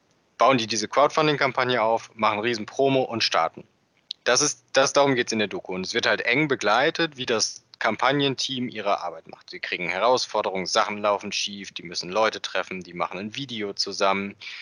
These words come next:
die gehen zur Presse und so weiter und so fort. Und irgendwann kommt so ein Punkt, wo die feststecken und nicht genug Geld kriegen.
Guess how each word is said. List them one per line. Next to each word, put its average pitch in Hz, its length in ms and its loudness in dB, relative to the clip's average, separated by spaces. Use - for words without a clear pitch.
die 95 340 -4
gehen 90 220 -2
zur 98 180 -8
Presse 110 560 0
und 101 180 -2
so 95 100 -4
weiter 90 160 0
und 85 40 -10
so 85 100 -16
fort. 87 120 -8
Und 90 100 -8
irgendwann 120 280 0
kommt 113 180 -2
so - 80 -4
ein 101 180 -4
Punkt, 165 440 2
wo 117 80 -2
die 107 180 -6
feststecken - 640 -2
und 107 60 -2
nicht 98 100 -4
genug 98 200 -10
Geld 117 240 -2
kriegen. 190 340 -2